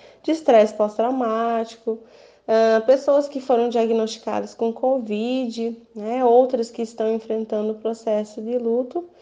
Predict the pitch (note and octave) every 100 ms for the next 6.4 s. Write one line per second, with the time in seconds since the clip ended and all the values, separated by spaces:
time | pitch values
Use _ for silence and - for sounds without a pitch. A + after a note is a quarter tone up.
0 | - - _ _ - F#4+ G#4+ G4+ F#4 -
1 | - D#4+ D4 D4 C4 D#4+ G4 F4 D#4+ D#4+
2 | D#4 C#4 D4+ C4+ A#3+ C4 C#4 C#4+ - D4
3 | C4+ C4+ B3+ C4+ C#4 E4+ F4+ C#4+ B3 A3+
4 | A3 B3 C4+ C#4+ C#4 B3+ B3 A#3+ A#3+ A#3+
5 | A#3 A#3 A#3 A3 A3 B3 A#3+ - - B3
6 | A#3+ B3 C#4+ D4